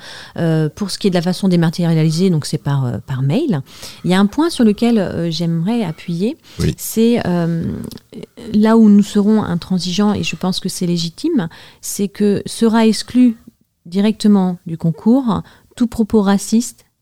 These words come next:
Speaker 1: xénophobe ou diffamatoire. Euh, c'est un point important et qu'il faut, euh, qu'il faut souligner.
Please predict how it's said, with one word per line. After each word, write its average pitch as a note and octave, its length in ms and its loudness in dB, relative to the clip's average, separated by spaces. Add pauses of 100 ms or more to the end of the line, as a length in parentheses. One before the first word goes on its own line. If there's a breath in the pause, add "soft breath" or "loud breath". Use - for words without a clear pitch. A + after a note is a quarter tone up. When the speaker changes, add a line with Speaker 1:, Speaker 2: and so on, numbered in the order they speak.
(100)
Speaker 1:
xénophobe G3 760 0
ou F3 100 -4
diffamatoire. E3+ 720 -4 (480 loud breath)
Euh, G#2+ 260 -2
c'est - 260 -10
un F#3 80 2
point G#3+ 180 0
important G#3 640 -2
et - 120 -6
qu'il - 220 -12
faut, G#3 320 0
euh, E3 200 -4
qu'il - 220 -10
faut G#3+ 160 -4
souligner. C3+ 440 -2